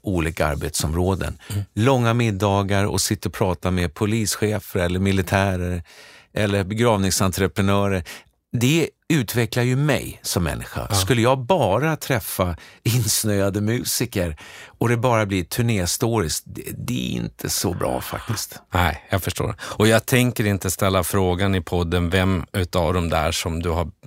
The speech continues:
Speaker 2: tycker är trevligast att, att, eh, sitta ner och samtala med på kvällarna på Nu åker motorcykel.
Speaker 1: Polischefen.
Speaker 2: <laughs> Ja, tack, tack för den, Robert. <laughs> Hör du. Eh,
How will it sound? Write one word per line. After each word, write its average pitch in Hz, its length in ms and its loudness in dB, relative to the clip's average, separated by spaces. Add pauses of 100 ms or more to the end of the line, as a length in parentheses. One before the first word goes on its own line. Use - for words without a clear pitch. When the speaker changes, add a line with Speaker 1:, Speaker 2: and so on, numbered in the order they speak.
(240)
Speaker 2:
tycker 90 240 0
är 87 60 2
trevligast 98 640 0
att, 73 240 -6
att, - 340 -6
eh, 82 140 -2
sitta - 320 -4
ner 87 180 2
och 73 60 0
samtala 92 580 0
med 82 300 -2
på 78 140 -4
kvällarna 85 560 -2 (100)
på 78 80 -8
Nu 82 100 -2
åker 80 200 -6
motorcykel. 117 480 0
Speaker 1:
Polischefen. - 180 -4 (460)
Speaker 2:
<laughs> - 520 -2 (420)
Ja, 92 240 0 (100)
tack, - 320 -4 (160)
tack 107 240 0
för 113 80 0
den, 101 240 2 (120)
Robert. 98 420 0 (400)
<laughs> 113 400 -2
Hör 95 160 -4
du. 87 220 -2 (100)
Eh, 113 120 0